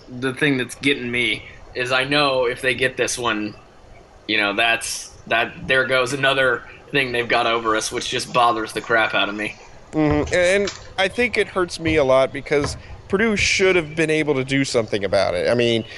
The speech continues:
Speaker 2: they didn't play well in Bloomington. They have that Illinois game. They have both Iowa games. And it's just, it was right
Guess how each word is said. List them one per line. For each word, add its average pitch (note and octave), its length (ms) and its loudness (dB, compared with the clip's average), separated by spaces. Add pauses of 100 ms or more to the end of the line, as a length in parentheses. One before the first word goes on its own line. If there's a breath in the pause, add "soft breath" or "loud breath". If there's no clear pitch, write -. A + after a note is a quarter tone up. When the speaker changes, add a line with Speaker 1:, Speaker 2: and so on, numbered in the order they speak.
(640 loud breath)
Speaker 2:
they D#3 320 2
didn't F#3 260 2
play F3+ 220 4
well D#3 440 6
in D#3 220 -2
Bloomington. C3 840 0 (680 loud breath)
They B2 680 0 (160)
have D3+ 220 0
that D#3+ 140 4
Illinois D#3 440 4
game. C#3 260 0
They C3+ 120 -2
have C#3 200 0
both C#3+ 220 2
Iowa C#3 320 2
games. C3 440 -2
And C#3+ 100 -6
it's C3+ 180 -8
just, D3+ 320 -2 (220)
it D#3+ 120 2
was D3+ 220 2
right C#3 340 2